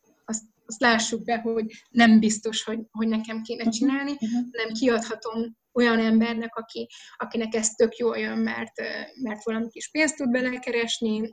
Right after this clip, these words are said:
Speaker 1: de nem szeretne gondolkodni, mert lehet, hogy napi nyolc-tíz órába gondolkodik, és ez pont jó neki nap végén, hogy ilyeneket megcsinál.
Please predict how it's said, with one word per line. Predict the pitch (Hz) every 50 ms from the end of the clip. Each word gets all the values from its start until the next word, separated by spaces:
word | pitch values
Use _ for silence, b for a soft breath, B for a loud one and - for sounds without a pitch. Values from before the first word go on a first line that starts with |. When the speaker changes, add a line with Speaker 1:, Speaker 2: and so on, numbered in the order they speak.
| _ _ -
Speaker 1:
de | 220 220 220 220 220
nem | 226 226 220 226
szeretne | 220 220 220 214 214 - - 226
gondolkodni, | 220 214 208 214 220 214 - - 220 214
mert | 214 214 220
lehet, | 226 - - 220
hogy | 233 226
napi | 214 214 214 220 220 233 - 247
nyolc-tíz | 226 214 214 214 - - 226 220 220
órába | 240 226 214 208 220 226 226 226
gondolkodik, | 214 208 277 285 277 269 262 254 254 240 220 220 214 214
és | - 220 220 -
ez | 247 - - _
pont | - 214 202 214 214
jó | 220 220
neki | 208 190 - - 226
nap | 214 214 202 _
végén, | - 208 208 214 262 214 208 208
hogy | 214 220 208
ilyeneket | 220 208 190 - - - - - -
megcsinál. | - 262 262 262 - - 269 262 262 262 254